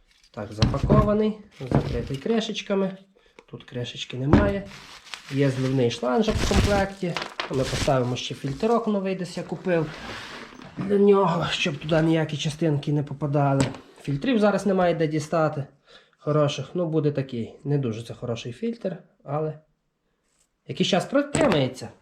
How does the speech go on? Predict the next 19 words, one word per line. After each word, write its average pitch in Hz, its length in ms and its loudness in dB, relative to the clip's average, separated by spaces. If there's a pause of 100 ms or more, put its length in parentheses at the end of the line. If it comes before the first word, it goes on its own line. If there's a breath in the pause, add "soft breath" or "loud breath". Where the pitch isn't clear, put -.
(500 loud breath)
Ага, 117 240 -4
і 113 60 -2
ще 165 260 0 (100)
бензиновий 147 420 0
шланг 110 260 -8
купив, - 400 -10
десь 123 240 -8
є. 117 120 -8 (380 loud breath)
Для 143 140 2
того, 247 220 6
щоб 247 200 0
установити 214 460 2
карбюратор 165 520 2
П 190 120 0
З 143 220 2
шку 226 280 2 (200)
чи 147 120 -6
двадцять 147 380 0
сім, 240 220 2